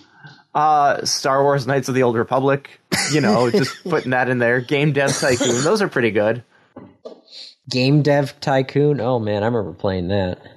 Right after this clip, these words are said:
Speaker 1: Uh, did you play Game Dev Tycoon or Game Dev Story? 'Cause they were two different games.
Speaker 2: I don't know.
Speaker 1: Well, Game Dev Tycoon was a blatant ripoff and copy of Game Dev Story.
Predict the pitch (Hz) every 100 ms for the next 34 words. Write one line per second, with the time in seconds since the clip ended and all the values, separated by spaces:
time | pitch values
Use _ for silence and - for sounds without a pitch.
0 | - - - 135 139 139 135 131 156 151
1 | 165 139 147 156 156 139 - 135 - 175
2 | 185 131 135 131 123 101 - 120 104 101
3 | 90 98 110 107 123 113 110 104 101 -
4 | - - _ - 185 196 - - 240 320
5 | 277 202 254 - - 107 107 113 131 151
6 | 156 143 131 - 151 123 - 156 131 113
7 | 110 107 110 110 113 131 123 113 104 127
8 | 127 117 107 107 127 123 - 107 101 113
9 | 113 110 107 98 - 123 110 101 95